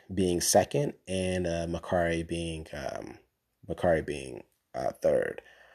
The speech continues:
Um, so and, you know, I've, I've been,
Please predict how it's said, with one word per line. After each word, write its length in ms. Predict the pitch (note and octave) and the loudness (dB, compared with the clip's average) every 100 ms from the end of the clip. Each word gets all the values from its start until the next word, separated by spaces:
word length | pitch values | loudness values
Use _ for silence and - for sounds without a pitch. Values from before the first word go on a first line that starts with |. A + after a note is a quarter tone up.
| - _ _ _ _ _ - | -20 _ _ _ _ _ -12
Um, 520 | D#2+ C#2+ G1+ G1+ - _ _ _ _ _ - | -10 -8 -10 -14 -20 _ _ _ _ _ -14
so 580 | - - G#2+ G2+ G2+ F#2+ - - - - - - - | -4 8 10 10 8 2 -6 -20 -20 -20 -20 -8 2
and, 300 | A#2+ B2 - | 4 4 6
you 60 | C3+ | 8
know, 220 | A2+ A2+ | 10 10
I've, 200 | G#2 G2 | 8 6
I've 200 | G2 F2 | 4 2
been, 240 | F#2+ F#2 | 0 -2